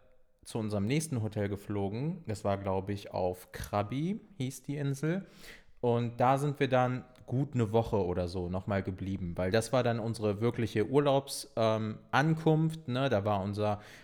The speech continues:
unser cooles Hotel, da war Strand, da war auch unser Spot,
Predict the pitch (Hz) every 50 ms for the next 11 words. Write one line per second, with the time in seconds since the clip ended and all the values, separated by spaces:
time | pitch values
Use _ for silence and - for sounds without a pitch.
0 | - - - 113 104 98 104 101 101 101 101 - - - 117 107 113 110 - 117
1 | - - - 131 135 135 139 139 139 139 131 135 123 101 95 104 104 104 104 104
2 | 107 104 101 - - - - - - - 120 117 120 127 131 135 135 135 123 -
3 | - 113 104 101 107 107 110 107 107 110 - 104 107 104 104 113 107 - - -
4 | 147 139